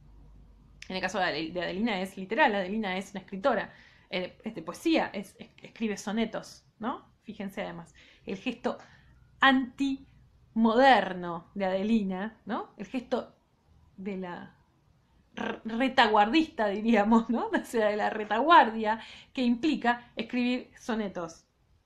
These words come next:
Sigo. Lo que importa es esa gran figura del que resiste, se llame, del que resiste, se llame Juan L. Ortiz en la realidad, o Jorge Washington Noriega, o Virginio Gómez en la ficción, ¿no? Son todas como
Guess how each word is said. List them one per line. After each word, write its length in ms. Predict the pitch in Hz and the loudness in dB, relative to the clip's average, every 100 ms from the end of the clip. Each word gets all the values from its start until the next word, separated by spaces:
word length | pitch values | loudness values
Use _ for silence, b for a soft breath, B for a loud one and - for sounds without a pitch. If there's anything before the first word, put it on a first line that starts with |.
| _ | _
Sigo. 420 | - 262 185 165 _ _ _ - - _ _ _ _ _ _ _ _ _ _ _ _ b b b b b b b b b b b - | -4 -2 -2 -6 _ _ _ -20 -20 _ _ _ _ _ _ _ _ _ _ _ _ b b b b b b b b b b b 2
Lo 140 | 359 | 4
que 80 | 370 | 4
importa 540 | 349 427 453 415 359 | 2 4 4 4 2
es 140 | 370 349 | 2 0
esa 200 | 403 330 | 2 2
gran 240 | 330 370 | 4 2
figura 320 | - 320 349 | 2 2 4
del 160 | 320 262 | 2 0
que 80 | 233 | -2
resiste, 640 | 233 226 269 - - 202 | -2 -2 -2 -4 -6 -6
se 120 | - | -4
llame, 440 | 233 339 339 339 - - - - | 0 2 2 -2 -8 -20 -20 -12
del 240 | 220 226 | -4 -2
que 80 | 226 | -2
resiste, 560 | 220 220 233 - 185 - | -6 -6 -8 -8 -12 -10
se 160 | - | -6
llame 300 | 262 320 233 | 2 2 2
Juan 260 | 190 330 320 | 2 2 4
L. 180 | 349 285 | 4 0
Ortiz 380 | 226 - 285 294 | -2 -2 -2 0
en 80 | |
la 100 | 233 | -2
realidad, 520 | 196 190 190 220 285 - | -2 -2 0 2 2 2
o 80 | 240 | -2
Jorge 340 | - 320 - | -2 -4 -2
Washington 680 | 240 262 269 - 240 208 202 | 4 4 4 0 -4 -2 -4
Noriega, 500 | 190 233 262 240 - | -4 -2 0 0 2
o 220 | - 254 | 2 2
Virginio 580 | - 254 233 311 311 254 | 2 -2 0 -2 0 0
Gómez 380 | 208 214 226 226 | 0 0 0 -4
en 120 | - 196 | -8 -8
la 100 | 185 | -8
ficción, 500 | 185 - 208 170 180 | -12 -12 -10 -10 -8
¿no? 200 | 302 277 | -8 -8
Son 200 | 247 226 | -8 -2
todas 220 | 262 - | -2 -2
como 260 | 214 196 | -10 -10